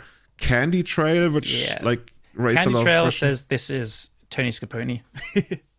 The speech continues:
Speaker 2: This is
Speaker 1: Is
Speaker 2: build.
Speaker 1: it? Yeah, I, I
Speaker 2: Yeah,
Speaker 1: heard
Speaker 2: yeah.
Speaker 1: that. Like, he was the one who kinda, like, put that in the deck.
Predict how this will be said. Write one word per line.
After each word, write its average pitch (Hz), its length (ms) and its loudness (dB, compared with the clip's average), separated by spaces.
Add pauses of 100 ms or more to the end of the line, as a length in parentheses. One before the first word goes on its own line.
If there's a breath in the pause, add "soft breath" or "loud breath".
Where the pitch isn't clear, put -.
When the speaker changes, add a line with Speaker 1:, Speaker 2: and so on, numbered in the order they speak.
Speaker 2:
This - 140 -12
is 123 80 -10
Speaker 1:
Is 113 60 -8
Speaker 2:
build. 120 240 0
Speaker 1:
it? - 120 -20
Yeah, 135 180 2
I, 117 120 2
I 123 140 0
Speaker 2:
Yeah, - 60 4
Speaker 1:
heard 143 120 4
Speaker 2:
yeah. 151 80 -2
Speaker 1:
that. - 280 -4
Like, 113 140 -2
he 156 80 -2
was 139 160 0
the 113 80 -2
one 110 160 2
who 110 180 2
kinda, 104 360 -2
like, 78 240 -6
put - 140 -6
that 78 120 -4
in 92 80 -8
the 90 80 -4
deck. 104 240 -4